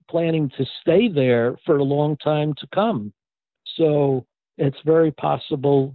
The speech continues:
that a future, uh, spark, another kind of spark,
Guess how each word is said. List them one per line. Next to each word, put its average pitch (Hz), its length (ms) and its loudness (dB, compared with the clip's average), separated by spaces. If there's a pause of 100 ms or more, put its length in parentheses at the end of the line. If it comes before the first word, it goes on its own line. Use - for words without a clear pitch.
that 139 260 0
a 135 100 0 (120)
future, 139 680 2 (320)
uh, 131 280 -4 (160)
spark, 185 400 0 (120)
another 160 380 0
kind 143 300 -2
of 123 80 -4 (100)
spark, 135 420 -2